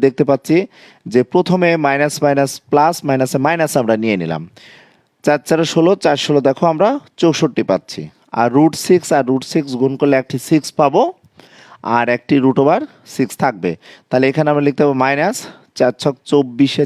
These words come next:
চার হাতে থাকে দুই, ছয় ছক ছত্রিশ আর দুইয়ে দেখো আটত্রিশ, তাহলে আমরা লিখতে পারবো দেখো থ্রি হান্ড্রেড এইটটি ফোর রুট ওভার মাইনাস থ্রি হান্ড্রেড এইটটি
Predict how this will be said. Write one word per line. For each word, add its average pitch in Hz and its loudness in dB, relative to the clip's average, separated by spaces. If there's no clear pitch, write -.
চার 127 2
হাতে 120 -6
থাকে 123 -8
দুই, 202 4
ছয় 131 0
ছক 139 -2
ছত্রিশ 131 -2
আর 123 0
দুইয়ে 135 4
দেখো 120 0
আটত্রিশ, 151 -2
তাহলে 120 -2
আমরা 113 -2
লিখতে 113 -4
পারবো 113 0
দেখো 208 0
থ্রি - 0
হান্ড্রেড 170 2
এইটটি 139 0
ফোর 185 2
রুট 143 -2
ওভার 170 2
মাইনাস 131 0
থ্রি 139 -2
হান্ড্রেড 139 2
এইটটি 160 2